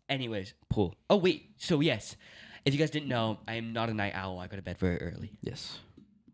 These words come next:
Speaker 1: People actually got mad when I talked about that on TikTok.
Speaker 2: Honestly.
Speaker 1: <laughs> All right.
Speaker 2: Okay, these are the wild cards. We'll skip those 'cause
Speaker 1: Okay.
Speaker 2: they're stupid.
Speaker 1: Yeah.
Speaker 2: Another wild card.
Speaker 1: All right, cool.
Speaker 2: <laughs>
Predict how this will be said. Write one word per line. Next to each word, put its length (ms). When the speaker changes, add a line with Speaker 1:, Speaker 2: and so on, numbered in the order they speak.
Speaker 1:
People 160
actually 180
got 140
mad 200
when 120
I 20
talked 220
about 160
that 100
on 80
TikTok. 320
Speaker 2:
Honestly. 380
Speaker 1:
<laughs> 240
All 80
right. 160
Speaker 2:
Okay, 180
these 160
are 40
the 80
wild 280
cards. 220
We'll 80
skip 240
those 200
'cause 100
Speaker 1:
Okay. 80
Speaker 2:
they're 100
stupid. 340
Speaker 1:
Yeah. 180
Speaker 2:
Another 160
wild 220
card. 200
Speaker 1:
All 60
right, 100
cool. 200
Speaker 2:
<laughs> 60